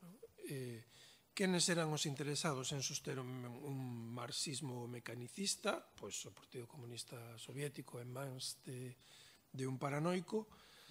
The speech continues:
eh, delirante que se vía perseguido por todas partes, e, eh, e certa socialdemocracia, eh, con medo e cunha certa conciencia, eh,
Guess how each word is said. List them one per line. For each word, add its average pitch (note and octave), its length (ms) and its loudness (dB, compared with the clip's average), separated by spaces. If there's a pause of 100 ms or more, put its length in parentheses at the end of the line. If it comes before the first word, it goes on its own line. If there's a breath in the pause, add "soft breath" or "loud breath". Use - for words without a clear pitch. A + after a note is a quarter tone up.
(540 loud breath)
eh, A#2+ 340 -4
delirante B2+ 560 -2
que A2+ 140 -6
se A#2 240 0
vía A#2+ 160 -4
perseguido B2 560 -2
por B2 100 -6
todas C3+ 240 -2
partes, - 560 0 (160)
e, F3 640 8 (160)
eh, B2+ 880 4 (1040)
e D3 320 2
certa C3 560 0
socialdemocracia, C3 2000 0 (480 loud breath)
eh, B2 160 -6
con C#3+ 240 4
medo C#3+ 480 6 (400 loud breath)
e G#3+ 80 4
cunha B3+ 320 8
certa F#3+ 320 6
conciencia, E3 720 4 (240)
eh, B2 400 -2